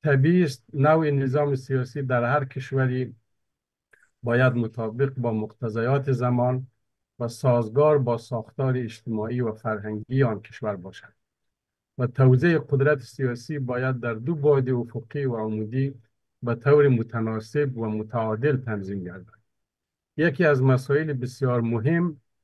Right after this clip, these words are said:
در همهٔ کشورها، مخصوصاً در کشورهای دارای جغرافیای وسیع و گروه‌های قومی، فرهنگی و زبانی متنوع، تنظیم نوع رابطه بین مرکز و گروه‌های پیرامونی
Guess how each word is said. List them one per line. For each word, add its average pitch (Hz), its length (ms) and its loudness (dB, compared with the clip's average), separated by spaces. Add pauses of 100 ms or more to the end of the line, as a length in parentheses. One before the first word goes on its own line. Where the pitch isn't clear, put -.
(300)
در 123 160 0
همهٔ 139 380 2
کشورها، 127 600 -2
مخصوصاً 123 460 -4
در 120 240 -2
کشورهای 120 640 -2
دارای 113 440 -4
جغرافیای 110 720 0
وسیع 123 520 2
و 107 160 0
گروه‌های 110 540 0
قومی، 120 720 0 (420)
فرهنگی 110 600 0
و 113 140 0
زبانی 110 560 0
متنوع، 110 800 -2 (640)
تنظیم 131 480 4 (160)
نوع 160 220 4
رابطه 123 480 -2
بین 127 360 2
مرکز 113 560 -2
و 117 200 -4
گروه‌های 110 480 -2
پیرامونی 113 800 -2